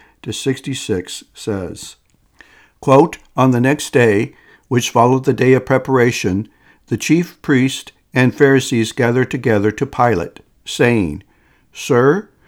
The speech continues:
we remember while he was still alive how that deceiver said, "After three days I will rise."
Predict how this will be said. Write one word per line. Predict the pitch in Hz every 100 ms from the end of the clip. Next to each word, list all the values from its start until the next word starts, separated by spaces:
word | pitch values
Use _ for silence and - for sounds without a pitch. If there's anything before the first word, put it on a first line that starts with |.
| _ _
we | 135
remember | 147 156 165 156 120 104 104 -
while | - 110
he | 107 127
was | 107 101
still | - 139 151
alive | 143 113 76 92 - _ _ _
how | - 113
that | 110 127 139
deceiver | 127 - - 151 165
said, | 156 - 120 92 85 92 _ _ _ _ -
"After | 117 - 107
three | - 143 175
days | 165 156 117 110 110 -
I | 113
will | 107 110 104
rise." | 110 98 87 85 -